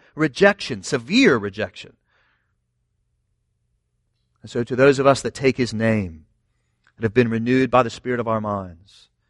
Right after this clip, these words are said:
Jesus tells us, "As I have sent, as I have been sent, so I send you."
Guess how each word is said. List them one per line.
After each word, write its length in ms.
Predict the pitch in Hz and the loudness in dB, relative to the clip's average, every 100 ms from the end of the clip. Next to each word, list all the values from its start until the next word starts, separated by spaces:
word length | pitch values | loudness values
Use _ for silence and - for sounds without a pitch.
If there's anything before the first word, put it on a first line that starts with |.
| _ _ _ _ | _ _ _ _
Jesus 360 | - 120 123 123 | -6 -4 -2 -6
tells 300 | - 123 113 | 0 0 2
us, 420 | 123 123 - - _ _ _ _ | 0 0 -8 -16 _ _ _ _
"As 140 | - 107 | -10 0
I 140 | 117 | 0
have 180 | 117 110 | 0 -6
sent, 280 | - 127 123 | -10 -12 -10
as 160 | 110 104 | -8 0
I 180 | 123 | 0
have 160 | 120 107 | 0 -6
been 160 | 117 117 | -10 -10
sent, 320 | - 123 87 | -8 -8 -8
so 440 | _ - 117 110 113 | _ -8 -4 -2 -4
I 260 | 107 104 101 | -2 -2 -2
send 380 | - 101 95 87 | -8 -12 -12 -14
you." 240 | 87 80 | -16 -16